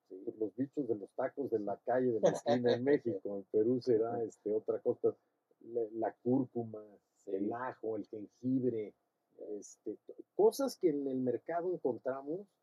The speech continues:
Speaker 2: que bien tratadas y bien hechas de verdad curan, ¿no?
Speaker 1: Ya,
Speaker 2: El té de
Speaker 1: así es.
Speaker 2: manzanilla en los ojos, o sea,
Speaker 1: Sí.
Speaker 2: estoy tratando de pensarme lo que la gente puede venir oyendo en el taxi, o la gente que nos está escuchando,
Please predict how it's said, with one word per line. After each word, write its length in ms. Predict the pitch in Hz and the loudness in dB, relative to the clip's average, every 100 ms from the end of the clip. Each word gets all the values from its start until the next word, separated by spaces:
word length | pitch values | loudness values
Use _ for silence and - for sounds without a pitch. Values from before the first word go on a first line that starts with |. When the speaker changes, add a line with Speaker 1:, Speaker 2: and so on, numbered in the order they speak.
| _ _ _ _ | _ _ _ _
Speaker 2:
que 120 | 131 | 2
bien 260 | 123 143 170 | 2 2 2
tratadas 400 | 175 165 160 - | 2 0 -4 -4
y 40 | 120 | -6
bien 200 | 139 143 | -4 -4
hechas 260 | - 151 | -2 -2
de 80 | 120 | 2
verdad 320 | 117 117 143 165 - | 2 0 -4 -14 -8
curan, 280 | 302 240 - _ | -4 -4 -4 _
¿no? 80 | 135 - _ - | -20 -20 _ -2
Speaker 1:
Ya, 200 | 90 - | 0 0
Speaker 2:
El 100 | 113 | 2
té 120 | - | 6
de 60 | 160 | 6
Speaker 1:
así 80 | 170 | 4
es. 60 | |
Speaker 2:
manzanilla 640 | 143 - 110 113 143 143 127 | -2 -6 -8 -2 -2 0 -4
en 100 | 113 | -6
los 120 | - | -2
ojos, 320 | 123 120 113 95 | -2 -2 -4 -12
o 140 | - | -10
sea, 100 | 110 | -10
Speaker 1:
Sí. 60 | 107 | -4
Speaker 2:
estoy 160 | 110 117 | 0 4
tratando 420 | 160 - 147 156 | 2 2 0 0
de 60 | - | 0
pensarme 760 | 113 - 127 131 131 127 110 _ _ _ - | -4 -2 -4 -2 -4 -4 -4 _ _ _ 0
lo 180 | 107 - | 0 2
que 100 | 113 | -2
la 140 | 117 | -2
gente 280 | - 127 127 | -2 -2 -2
puede 220 | - 120 | 2 2
venir 180 | 117 117 | 2 0
oyendo 280 | 113 113 117 | 0 0 -4
en 80 | 107 | -4
el 100 | 92 | -4
taxi, 320 | 117 113 117 | -2 -2 -4
o 40 | |
la 80 | 98 | -6
gente 240 | 117 107 110 | -6 -6 -8
que 100 | 101 | -10
nos 80 | 95 | -10
está 120 | 110 | -10
escuchando, 680 | - 101 - 110 113 110 | -10 -16 -10 -8 -4 -4